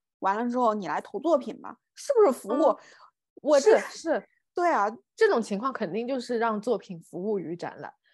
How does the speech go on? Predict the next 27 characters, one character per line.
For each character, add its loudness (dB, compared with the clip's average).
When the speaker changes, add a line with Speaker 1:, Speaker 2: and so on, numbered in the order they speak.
Speaker 2:
他 -2
什 -2
么 0
的 -8
studio -2
visit 0
都 0
没 -6
有， -6
然 -10
后 -2
什 -6
么 -6
艺 0
术 -2
家 -2
作 -2
品 -12
都 -6
没 -8
有， -4
都， 0
都， -2
Speaker 1:
你 -4
对 2
这 6
个 8